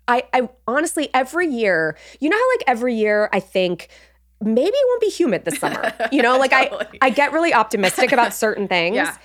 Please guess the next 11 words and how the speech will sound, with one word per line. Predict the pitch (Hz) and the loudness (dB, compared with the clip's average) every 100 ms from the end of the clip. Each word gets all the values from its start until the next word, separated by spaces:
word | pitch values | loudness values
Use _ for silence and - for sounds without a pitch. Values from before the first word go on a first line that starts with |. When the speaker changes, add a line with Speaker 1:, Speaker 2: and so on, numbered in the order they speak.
| - | -4
Speaker 1:
I'm | 247 277 | 0 0
like, | 277 | 0
"Maybe | 247 269 302 330 | 0 0 0 0
this | 269 - | -2 -2
year | 247 233 | -2 -2
just | 208 | -4
won't | 156 175 196 - | -6 -4 -4 -4
be | 175 | -8
hot." | 151 - - _ 214 | -8 -10 -10 _ -4
Speaker 2:
Right, | 202 - _ - | -4 -4 _ -4
right. | 190 | -2